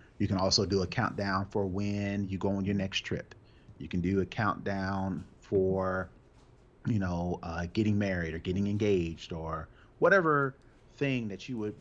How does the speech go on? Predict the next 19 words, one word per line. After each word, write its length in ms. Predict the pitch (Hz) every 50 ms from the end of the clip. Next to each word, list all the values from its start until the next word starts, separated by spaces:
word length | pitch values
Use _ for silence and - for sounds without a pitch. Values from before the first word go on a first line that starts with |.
| 92
want 260 | 98 110 113 110 - -
to 120 | - 98
see 340 | - - - 123 110 104 98
when 120 | 92 95
you 120 | 92 90 -
open 240 | - 95 87 - 92
up 140 | 87 85 -
your 80 | 85 82
phone, 500 | - - 92 85 82 80 80 78 76 73
so 160 | - - - 90
you 80 | 87
can 120 | 85 90 87
actually 300 | 87 87 - - 90 87
see 180 | - - 101
how 140 | 85 - 92
many 200 | 92 87 82 80
days 300 | 76 87 87 85 76 -
are 40 | -
left. 380 | 104 120 120 113 113 - -